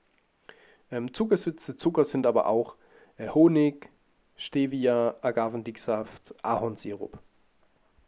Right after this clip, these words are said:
Ähm, grundsätzlich ist freier Zucker immer Zucker, der nicht natürlich in einem Lebensmittel vorkommt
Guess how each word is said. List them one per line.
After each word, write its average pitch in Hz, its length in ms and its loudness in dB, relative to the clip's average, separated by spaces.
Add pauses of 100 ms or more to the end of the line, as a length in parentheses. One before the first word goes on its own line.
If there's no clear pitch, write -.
(1160)
Ähm, 117 360 -4 (180)
grundsätzlich 143 520 0
ist 139 120 -4
freier 160 320 6
Zucker 143 260 -4
immer 160 240 0
Zucker, 185 300 2
der 131 200 4
nicht 135 340 -4
natürlich 151 500 -2
in 127 80 -4
einem 123 180 2
Lebensmittel 113 480 -2
vorkommt 135 600 -2